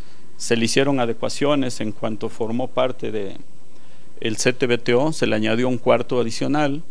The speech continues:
Ellos normalmente utilizan un medio de comunicación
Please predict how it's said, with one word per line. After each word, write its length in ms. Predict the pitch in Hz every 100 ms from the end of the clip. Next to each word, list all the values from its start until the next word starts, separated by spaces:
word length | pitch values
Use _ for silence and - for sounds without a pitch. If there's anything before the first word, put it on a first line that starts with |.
| - - - - - -
Ellos 580 | 127 123 131 127 - -
normalmente 640 | - 113 117 127 127 123 127
utilizan 500 | - 117 131 127 123
un 140 | 123
medio 240 | 120 123 113
de 80 |
comunicación 840 | 110 113 113 - 113 135 123 120